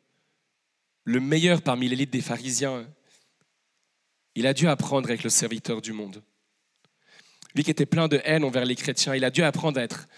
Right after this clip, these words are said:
rempli d'amour et de compassion pour tous les gens qui croisaient.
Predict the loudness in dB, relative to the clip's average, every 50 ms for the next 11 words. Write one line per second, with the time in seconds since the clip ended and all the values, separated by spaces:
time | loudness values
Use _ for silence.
0 | -20 -20 -20 _ -4 0 0 0 2 2 2 2 2 2 2 2 2 2 2 -2
1 | -4 -6 -6 -6 -4 -2 -2 -2 0 -2 -2 -4 -6 -10 _ _ _ _ _ -14
2 | -10 -4 0 2 2 4 4 0 0 -2 -6 -10 -8 -6 -6 -6 -4 -4 -6 -6
3 | -8